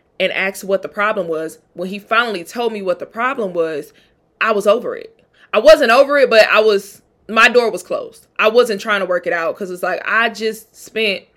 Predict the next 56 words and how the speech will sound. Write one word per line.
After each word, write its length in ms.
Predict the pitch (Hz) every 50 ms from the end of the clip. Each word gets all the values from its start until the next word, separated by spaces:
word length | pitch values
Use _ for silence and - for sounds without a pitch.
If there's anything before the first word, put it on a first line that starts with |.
| _ _ _ _ _
all 180 | 196 208 208 214
of 60 | 202
this 160 | 196 190 190
time 340 | - - 214 233 233 214 208
trying 200 | 196 208 202 190
to 60 | 180
pull 240 | - - 214 202 190
teeth 400 | 190 - - 247 240 220 214 208 _ - - - - _ _
for 140 | _ 190 190
you 140 | 196 220 233
to 120 | 214 -
open 260 | - 190 202 202 180
up 160 | 185 185 - -
and 100 | 165 165
talk 280 | 202 208 220 233 226
to 100 | - 220
me. 220 | 185 180 175 180 175
Why 260 | 170 185 185 202 233
didn't 200 | 240 220 208 202
you 100 | 208 208
just 260 | 185 196 202 202 -
open 320 | - 190 196 196 190 180 175
up 120 | 180 180
before? 500 | 180 165 165 - - 220 247 240 214 190
Like, 180 | 175 170 165 175
we 120 | 190 247
didn't 160 | 262 254 233
even 160 | 226 214 190 196
have 160 | 202 190 196
to 100 | - 156
do 260 | - - 196 269 285
this. 380 | 214 139 - - - _ _ _ _ _ _ _ _ _ _ _ _ _ _ _
So 320 | - - 277 240 220 196 190
that 280 | 202 233 277 311 311
pissed 240 | - 277 233 220 220
me 180 | 208 220 220 202
off. 240 | 170 151 151 165 165
So 160 | - 185 180
that's 320 | 180 196 208 240 262 -
when 120 | 214 185 185
I 80 | 196
was 120 | 185 170 165
like, 240 | 143 131 131 -
"Deuces." 600 | _ - 180 165 156 - - 110 90 - - - _ _ _ _ _ _
So 440 | _ - - 262 214 196 190 180 -
it 160 | 185 220 254
was 160 | 285 285 226
just 240 | 277 285 277 277 -
a, 160 | 220 170 - -
a 120 | 185 190
lot 320 | 180 185 190 208 214 214 214
of 80 | 185
emotions 520 | - 202 190 180 175 180 226 - 247 240 226
going 300 | - 233 226 226 226 226
on. 240 | 226 233 240 240 233
So 320 | 240 233 202 180 175